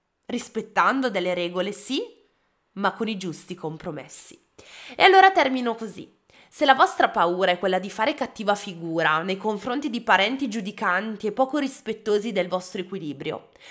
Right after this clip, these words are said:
quello che potete fare è pensare a queste mie parole. "Qualunque cosa farai, caro genitore, agli altri comunque non andrà bene.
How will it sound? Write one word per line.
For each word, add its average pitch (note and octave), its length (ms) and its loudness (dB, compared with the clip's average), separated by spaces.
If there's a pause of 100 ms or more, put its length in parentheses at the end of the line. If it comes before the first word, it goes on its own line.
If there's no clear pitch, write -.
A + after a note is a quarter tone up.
(180)
quello G#4 220 6
che G4+ 120 0
potete F#4+ 400 -2
fare - 480 -4
è E4 100 0
pensare E4+ 420 0
a G#3+ 40 -4
queste A#3 300 -6
mie A3+ 140 -6
parole. D#3 400 -8 (920)
"Qualunque G4+ 400 4
cosa B3 220 4
farai, G#3 560 2 (180)
caro F3 260 -2
genitore, E3 800 -6 (200)
agli G4+ 240 2
altri F4 360 4
comunque G#3 840 -6
non G4+ 300 2
andrà G4 280 4
bene. D#3+ 460 -6